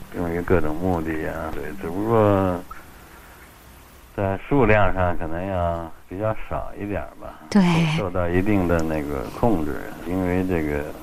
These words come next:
Speaker 1: 西方有那种根深蒂固的那种分权观念吧，就是说你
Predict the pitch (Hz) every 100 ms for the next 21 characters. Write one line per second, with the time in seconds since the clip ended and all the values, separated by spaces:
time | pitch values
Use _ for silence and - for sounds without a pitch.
0 | - - 92 101 98 92 78 90 92 82
1 | - 107 107 113 107 110 95 95 104 87
2 | 82 87 85 73 - 104 98 95 101 104
3 | 107 104 98 80 - 50 73 73 - -
4 | 76 73 - 80 80 76